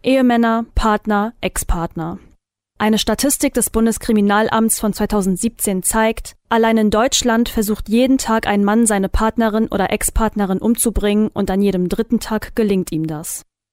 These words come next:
Und das sind nur die offiziellen Zahlen. Die Dunkelziffer soll noch deutlich höher sein. Allein zweitausendneunzehn hat es schon hundertsiebenundvierzig solcher Gewalttaten in Deutschland gegeben.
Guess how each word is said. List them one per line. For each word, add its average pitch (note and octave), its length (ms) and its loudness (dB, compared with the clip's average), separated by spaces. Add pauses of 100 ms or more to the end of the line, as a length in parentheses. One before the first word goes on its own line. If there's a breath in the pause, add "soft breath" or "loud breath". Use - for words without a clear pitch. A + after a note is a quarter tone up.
(100)
Und G#3 220 0
das A#3 220 0
sind G#3+ 160 2
nur A3+ 100 2
die G#3+ 120 0
offiziellen G3+ 640 0
Zahlen. E3 580 -4
Die G3+ 80 -4
Dunkelziffer A#3 800 0
soll G3+ 180 2
noch F#3+ 140 -2
deutlich A3 540 -2
höher F3 260 0
sein. D#3 420 -6 (380)
Allein A3+ 300 2
zweitausendneunzehn A3 1120 2
hat A3 140 -2
es G#3 100 -2
schon G#3 220 0
hundertsiebenundvierzig A#3 1120 0
solcher G#3 320 -2
Gewalttaten G3+ 640 0
in G3+ 80 0
Deutschland F#3 480 -4
gegeben. E3+ 580 -4